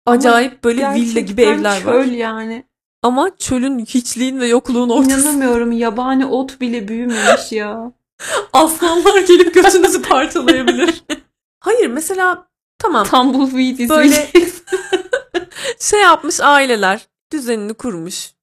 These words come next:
Speaker 2: İşte belli bir yaşa gelmiş. Çoluğunu çocuğunu yapmış. Normal bir yerde oturup kafasını dinlemek istiyor. Tamam, okey. Ama yani binayı dikmişler, siktirip gitmişler ya. Hani etrafına bir yaşam alanı yap, bir, bir şey yap abi. Yani bu ne?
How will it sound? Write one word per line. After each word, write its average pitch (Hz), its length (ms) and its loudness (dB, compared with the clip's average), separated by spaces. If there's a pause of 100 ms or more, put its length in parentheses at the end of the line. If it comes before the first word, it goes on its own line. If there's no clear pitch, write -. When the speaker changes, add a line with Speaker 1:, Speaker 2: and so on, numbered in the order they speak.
Speaker 2:
İşte 202 340 -6
belli 233 260 -6
bir 214 60 -4
yaşa 208 220 -2
gelmiş. 170 600 -8 (200)
Çoluğunu 214 420 -6
çocuğunu 202 340 -10
yapmış. - 540 -10 (480)
Normal 226 380 0
bir 240 40 -6
yerde 202 280 2
oturup 233 280 -6
kafasını 214 400 -10
dinlemek 165 320 -10
istiyor. - 300 -16
Tamam, 214 280 -8
okey. - 400 -10 (460)
Ama 440 200 0
yani 466 500 0 (480)
binayı 415 440 4
dikmişler, 381 460 -4
siktirip 359 500 -2
gitmişler 311 540 -2
ya. 214 280 -4
Hani 359 240 -6 (200)
etrafına 359 560 -2
bir 311 60 -4
yaşam 311 320 -4
alanı 302 260 -6
yap, 277 240 -4
bir, 269 180 -8 (100)
bir 277 40 -8
şey 349 200 -2
yap 349 320 -4
abi. 302 480 -6 (120)
Yani 294 340 -6 (120)
bu 285 140 -8
ne? 262 280 -6